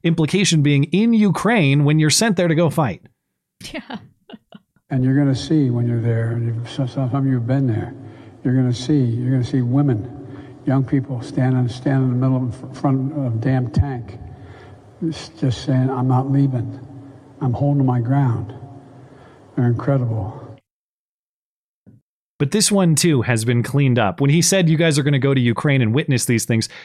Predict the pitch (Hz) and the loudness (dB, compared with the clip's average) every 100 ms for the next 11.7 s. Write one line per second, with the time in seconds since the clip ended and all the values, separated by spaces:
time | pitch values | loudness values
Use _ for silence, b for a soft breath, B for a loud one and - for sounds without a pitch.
0 | - 170 170 147 147 120 127 123 - 120 | -2 2 2 2 0 2 0 0 2 2
1 | - - 90 120 127 - _ _ _ _ | 0 -4 -4 0 -2 -2 _ _ _ _
2 | B B 214 240 202 196 220 214 202 - | B B -2 0 0 0 0 0 -2 -2
3 | 202 185 - 247 311 - 202 160 214 - | -2 -2 -2 -4 -2 -4 -2 -2 -4 -8
4 | b b b b _ 170 190 208 208 - | b b b b _ -4 -2 0 -2 -2
5 | 214 208 - 202 185 185 214 202 185 208 | -2 -4 -4 -4 -4 -6 -4 -4 -4 -6
6 | 170 b b b - 214 190 190 196 - | -6 b b b -4 -4 -2 -6 -10 -4
7 | 294 311 302 262 233 254 226 240 226 262 | -4 -2 -2 -2 -2 -2 -2 -4 -4 -6
8 | 254 214 220 214 196 214 330 - 240 208 | -4 -2 -2 -2 -2 -2 -2 -2 -2 -2
9 | 185 175 175 160 - 185 170 - 170 165 | -2 -2 -2 -4 -6 -8 -8 -6 -8 -8
10 | 180 160 151 135 - 151 151 147 139 170 | -8 -6 -8 -10 -10 -8 -8 -8 -8 -6
11 | 175 165 175 160 156 156 - | -6 -4 -6 -6 -6 -10 -12